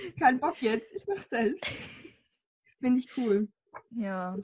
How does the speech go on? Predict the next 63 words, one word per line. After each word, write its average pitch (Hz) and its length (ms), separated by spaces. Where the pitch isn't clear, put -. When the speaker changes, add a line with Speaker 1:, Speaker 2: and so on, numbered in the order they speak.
Speaker 2:
Ja, 208 260
ich - 180
war, 196 220
weiß 202 220
es 190 120
ich, 202 200
ich 208 100
stand, - 320
da 202 100
stand 214 300
auch 220 200
irgendwie 233 340
im 214 120
Vertrag, 208 260
ich 196 80
hab 190 100
den 185 140
Vertrag 196 380
dann 196 140
auch - 100
selber 190 340
gelesen 175 480
und - 100
war 180 80
dann 185 120
voll 202 200
depressiv. - 640
<laughs> - 1000
Weil 262 140
da 262 140
irgendwie 262 240
auch 240 120
drin 269 240
stand, 226 300
also 214 180
ich 233 100
bin 262 160
so 247 60
ein 220 80
Mensch, 226 220
der 208 120
gern 190 160
unabhängig 202 560
ist 185 160
und 190 80
da 190 60
stand 196 200
dann 180 100
auch 185 120
drin - 220
irgendwie 175 260
drei 156 320
Jahre 180 520
und 156 120
ich 180 160
war 170 140
so, - 180
um 190 200
Gottes 190 540
Speaker 1:
Ja, 233 80
Speaker 2:
Himmels 202 320
Speaker 1:
ja. 190 60
Speaker 2:
Willen. 190 340